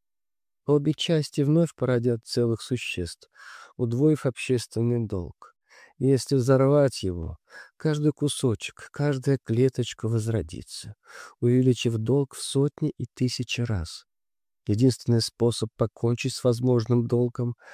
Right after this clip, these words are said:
отдать себя на полное пожирание". Утренний туман затряс головой. "Сука, откуда ты знаешь?" "Она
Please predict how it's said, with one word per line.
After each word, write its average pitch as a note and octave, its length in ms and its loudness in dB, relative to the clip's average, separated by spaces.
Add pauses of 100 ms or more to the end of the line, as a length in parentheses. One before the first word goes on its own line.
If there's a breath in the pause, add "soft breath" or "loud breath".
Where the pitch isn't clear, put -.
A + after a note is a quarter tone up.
(240 loud breath)
отдать C3 500 0
себя D3 580 -2 (160)
на A#2 140 0 (120)
полное B2+ 500 0
пожирание". F#2 800 -2 (1400)
Утренний D#3 440 4
туман C3 520 2
затряс A2+ 440 0
головой. F#2+ 540 -8 (600)
"Сука, - 600 -4
откуда A#2+ 540 0
ты D2 120 -6
знаешь?" E2+ 680 -4 (1600)
"Она B2+ 500 2